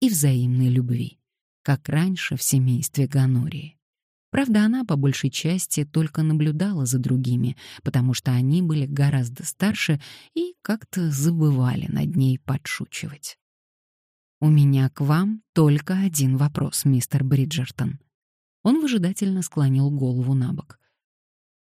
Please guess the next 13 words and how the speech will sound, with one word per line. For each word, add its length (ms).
«Каково 800
было 300
устройство 840
катапульты?» 880
Он 200
улыбнулся. 760
«Это 300
была 460
ложка, 760
леди 360
Ганория, 600
обыкновенная 840
ложка. 640